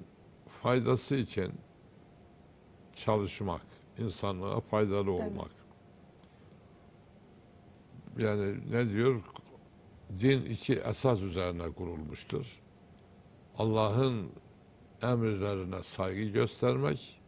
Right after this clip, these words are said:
Speaker 1: Allah'ın yarattıklarına da şefkatli davranmak. İşte bu da nedir? Bir salih ameldir, güzel bir iştir. E, şefkatli davranma dediğiniz zaman bunun içine ne girer? İşte insanların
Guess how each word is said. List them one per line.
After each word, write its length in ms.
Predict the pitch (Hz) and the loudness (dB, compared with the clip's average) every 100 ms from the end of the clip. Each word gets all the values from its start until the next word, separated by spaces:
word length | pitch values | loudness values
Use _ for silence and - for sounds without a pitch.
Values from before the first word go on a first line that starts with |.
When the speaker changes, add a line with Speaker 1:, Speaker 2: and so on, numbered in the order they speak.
| - - | -20 -8
Speaker 1:
Allah'ın 380 | - 110 110 101 107 | -4 0 0 0 0
yarattıklarına 960 | 95 110 98 - 90 - 95 90 101 101 | 0 0 -2 -4 -10 -4 -4 -2 -4 -2
da 200 | 131 - - | -2 -2 -10
şefkatli 680 | - 117 104 104 104 - 85 | -4 -4 -2 -2 -4 -4 -6
davranmak. 500 | 82 80 82 58 - - - - - - - - - - - - - | -6 -6 -8 -8 -14 -18 -20 -20 -20 -20 -20 -20 -20 -20 -20 -20 -20
İşte 280 | - 98 92 | -8 -6 -2
bu 120 | 123 | 0
da 140 | 123 | 0
nedir? 340 | 107 95 120 135 - | 2 0 0 -2 -6
Bir 180 | 147 - - - | -14 -14 -18 -16
salih 540 | - - 110 110 107 110 | -8 -2 0 0 0 -2
ameldir, 420 | 107 104 80 80 78 | -2 -2 -4 -8 -8
güzel 360 | 87 107 87 | 0 0 0
bir 120 | 78 - | -4 -10
iştir. 400 | - - - - - - - - - - - - - - - | -12 -16 -20 -20 -20 -20 -20 -20 -20 -20 -20 -20 -20 -14 -8
E, 40 | |
şefkatli 880 | - - 127 123 135 135 139 131 - | 0 4 4 6 4 6 2 2 2
davranma 680 | 131 127 131 131 131 127 92 | 2 4 4 4 2 2 2
dediğiniz 540 | 120 107 113 107 92 | 0 0 0 -2 -2
zaman 380 | 101 101 139 139 | -2 0 0 0
bunun 200 | 131 120 | 0 0
içine 440 | 110 - 110 110 | -2 -2 0 0
ne 100 | 127 | 0
girer? 340 | 120 92 104 131 | 0 0 -2 -2
İşte 400 | 110 - 104 - - | -6 -2 -2 -2 -2
insanların 720 | 113 90 98 95 85 90 110 | -6 -2 -2 -2 -2 -2 -4